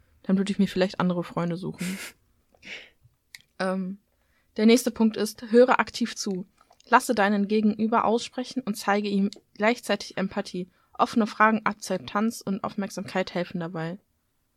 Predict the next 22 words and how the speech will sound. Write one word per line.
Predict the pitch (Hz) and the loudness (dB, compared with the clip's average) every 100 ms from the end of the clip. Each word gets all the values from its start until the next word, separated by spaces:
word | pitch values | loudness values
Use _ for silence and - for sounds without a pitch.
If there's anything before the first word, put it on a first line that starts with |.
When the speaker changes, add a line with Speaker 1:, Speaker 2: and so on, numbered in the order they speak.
| _ _ _ _ _ _ _ _ _ _ _ _ _ _ | _ _ _ _ _ _ _ _ _ _ _ _ _ _
Speaker 1:
Ja, | 180 160 151 156 _ _ _ - | -6 -4 -4 -8 _ _ _ -10
Speaker 2:
Ja. | - | -2
Speaker 1:
also | 185 185 170 180 _ _ _ _ _ | 0 0 -4 -10 _ _ _ _ _
Speaker 2:
Ja. | - 98 95 95 - _ - | -8 -6 -6 -8 -12 _ -6
Speaker 1:
stell | - 202 | 6 8
dir | |
mal | 190 | 8
vor, | 208 202 | 8 6
du | |
chillst | - 226 214 | 4 2 2
mit | 202 | 0
jemandem | 202 - | 0 2
und | 185 | 2
dann | 185 180 | 2 6
hörst | 208 208 | 4 4
du | |
dem | 180 | 0
nicht | 180 - | 0 0
zu, | 196 | 0
wenn | 165 | 2
er | 165 | 0
redet. | 190 190 170 - | 0 -2 -4 -8